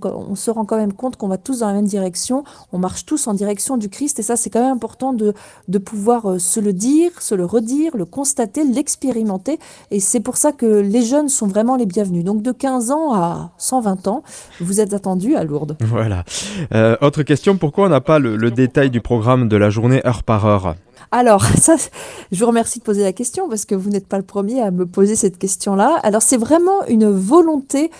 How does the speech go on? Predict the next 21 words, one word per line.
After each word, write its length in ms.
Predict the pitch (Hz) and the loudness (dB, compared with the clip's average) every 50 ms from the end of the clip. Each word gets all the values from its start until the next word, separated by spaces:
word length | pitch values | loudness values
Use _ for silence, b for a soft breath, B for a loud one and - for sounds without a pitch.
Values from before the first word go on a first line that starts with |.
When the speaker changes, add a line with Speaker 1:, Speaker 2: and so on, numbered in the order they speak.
| B B B B B | B B B B B
Speaker 1:
du 180 | 190 180 214 226 | -2 0 0 0
Conseil 380 | 226 285 277 262 - 277 262 214 | 2 2 2 4 4 4 4 4
diocésain 460 | 196 220 208 - 220 208 208 208 202 | 2 0 0 0 0 0 2 2 2
de 100 | 185 185 | 2 0
pastoral 720 | 175 - 180 175 - - 240 254 254 302 339 370 349 285 214 | -2 -2 -2 -2 0 2 2 2 4 4 4 4 4 2 0
qui 280 | - - - 208 190 190 | -4 -6 -4 0 0 2
organise 640 | 185 190 180 180 180 185 185 208 254 269 208 185 170 | 2 0 0 0 0 2 2 4 2 2 2 0 0
cette 380 | 165 - - 170 - - 170 160 | 0 -2 -2 -4 -6 -6 -6 -4
journée 320 | 160 165 180 190 196 220 | -4 -4 -2 -2 -2 -2
du 120 | 202 180 175 | -2 -2 -2
sept 240 | - - 180 160 | -2 -4 -4 -4
décembre. 440 | - 170 175 - - 262 285 339 339 B B B B B B - | -4 -4 -4 -4 -4 -4 -4 -4 -6 B B B B B B 0
Euh, 160 | - 180 180 175 - | 2 2 4 4 4
eh 80 | 214 | 2
bien, 160 | 196 226 294 285 | 2 2 2 0
pourquoi ? 480 | 277 - 277 - - - 294 349 403 | -2 -4 -8 -8 -4 0 0 2 2
Parce 280 | 392 262 - - - - | 0 -2 -2 -2 -2 0
que, 180 | - 302 349 370 B B B B B B - | 2 2 2 2 B B B B B B 2
euh, 400 | 214 202 196 190 190 196 196 196 | 4 4 6 6 4 4 2 2
c'est, 180 | 190 - 247 - | 2 2 2 2
alors, 260 | - 185 165 - | 2 2 0 -2